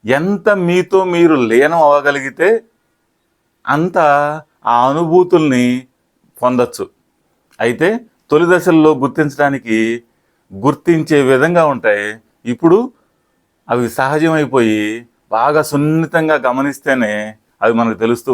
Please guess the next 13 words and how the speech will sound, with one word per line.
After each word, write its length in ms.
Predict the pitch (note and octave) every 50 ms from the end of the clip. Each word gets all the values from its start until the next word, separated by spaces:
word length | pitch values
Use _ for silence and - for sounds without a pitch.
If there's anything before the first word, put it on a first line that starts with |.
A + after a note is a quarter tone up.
| A2+
ఉంటాయి. 220 | G2+ E2 G2 F2+ - _ _ _ _ _ _ _ _ _ _ _ _ _ _ _ _ _ _ _ _ _ _ _ _ _ _ _ _ _ _ _ _ _ _ - A#2+
అందుకని 400 | B2+ B2+ A#2+ C#3+ C#3 C#3 B2+ A#2+ A#2 A#2+ B2 B2+ B2 _ _ _ - A#2+
అది 120 | A#2+ B2+ C3 C#3
మనకు 200 | C3 B2+ B2+ A#2 A2+ G#2
అర్థం 240 | G2+ A2 D3 E3 F3 E3 E3+
కాలేదు 400 | D#3 D3+ D#3 D#3 D#3 D#3 D3+ D#3 D#3 D3
అని 160 | C3 B2 A#2+ A#2+ A#2+ B2 B2+ - _ _ _ G#2+
మన 100 | A#2 A#2+ A#2+ B2
లోపలికి 340 | C3 C3+ C3 D3+ D3+ C#3+ C3 B2+
విశ్వశక్తి 480 | B2 - - C#3+ B2+ - C#3+ B2 - C3 A2 A2+
రాకుండా 360 | A#2 B2 A#2+ C3 B2+ B2+ B2+ A#2+ A#2
ఉన్నట్టు 260 | A2+ A2 A2+ - - - A2
కాదు. 180 | G2 F#2 F2+